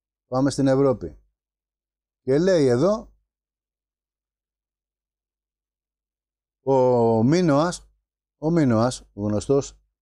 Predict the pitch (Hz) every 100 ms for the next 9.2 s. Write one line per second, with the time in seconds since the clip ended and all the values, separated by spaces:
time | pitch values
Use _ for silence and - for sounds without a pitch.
0 | _ - 101 95 92 90 92 90 90 87
1 | 90 _ _ - 107 117 143 180 - _
2 | _ _ _ _ _ _ _ _ _ _
3 | _ _ _ - 180 190 170 185 208 208
4 | 202 196 180 196 208 127 80 - _ _
5 | _ _ _ _ _ _ _ _ _ _
6 | _ _ _ _ _ _ _ _ _ _
7 | _ _ _ _ _ _ _ _ _ _
8 | - 131 123 131 185 151 110 95 87 90
9 | 82 -